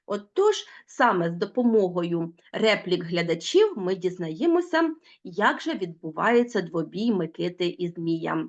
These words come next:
І саме ми можемо перейнятися тими емоціями, що ж відчувають глядачі.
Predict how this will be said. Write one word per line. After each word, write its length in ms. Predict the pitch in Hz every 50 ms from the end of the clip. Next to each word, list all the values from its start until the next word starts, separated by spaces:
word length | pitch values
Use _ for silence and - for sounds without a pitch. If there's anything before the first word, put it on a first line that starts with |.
| - -
І 140 | - 160 156
саме 360 | - - 180 180 180 180 175
ми 200 | 170 170 180 180
можемо 480 | 175 170 180 196 196 214 208 196 190
перейнятися 680 | 185 - 190 190 190 196 220 254 320 302 381 359 - 339
тими 320 | 311 - 381 381 359 359 381
емоціями, 720 | 392 392 440 453 427 370 - - 185 165 165 160 160 - - _ _ _ _ _
що 220 | - - - 427
ж 140 | 415 - 392
відчувають 600 | 392 392 - - - 480 466 427 269 202 175 160
глядачі. 640 | 175 180 180 175 175 180 175 - - - 120 -